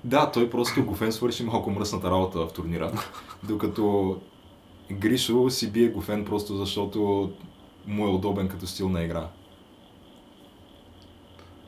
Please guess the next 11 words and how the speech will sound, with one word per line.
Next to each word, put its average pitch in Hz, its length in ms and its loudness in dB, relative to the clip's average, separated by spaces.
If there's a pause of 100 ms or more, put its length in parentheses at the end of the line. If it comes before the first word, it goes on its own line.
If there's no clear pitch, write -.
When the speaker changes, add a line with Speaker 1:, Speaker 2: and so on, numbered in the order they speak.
Speaker 2:
Ами, 95 200 2 (120)
да, 92 220 0
бе, 104 60 6
ама 107 200 2
въпреки 92 320 -6
това 101 360 4 (680)
някаква 87 280 -8
сериозна 92 360 -2
такава 98 280 0
победа, 87 320 0
защото 98 560 0